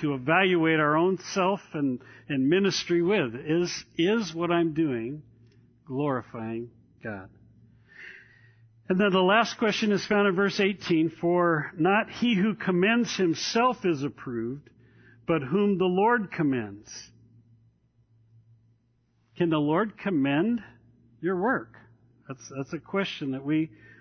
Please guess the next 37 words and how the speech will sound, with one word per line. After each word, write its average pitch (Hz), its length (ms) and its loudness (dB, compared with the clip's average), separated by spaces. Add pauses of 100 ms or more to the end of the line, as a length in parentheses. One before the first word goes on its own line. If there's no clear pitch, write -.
(120)
we 156 100 0
have 160 220 2
to 175 100 2
evaluate. 165 720 0 (380)
See, 285 140 0
it 202 120 -2
doesn't 269 360 0
matter 185 600 2 (180)
how 185 400 0
I 175 200 2
testify 196 720 -2
about 185 260 0
what 180 160 0
I 180 140 2
do, 185 280 -2 (1600)
my 147 160 2
own 175 160 2
accomplishments, 170 1080 0
or, 120 240 -6 (540)
uh, 151 200 -4
it 151 100 -2
doesn't 196 260 0
even 190 220 2
really 202 240 2
matter 175 300 4
what 175 160 2
other 220 320 0
people 151 360 -4
say 131 500 -2 (100)
about 135 500 0
what 139 160 -2
I've 120 220 -2
done 139 440 0
or 123 120 -6
what 131 220 -10
you've 131 260 -6
done. 139 440 -2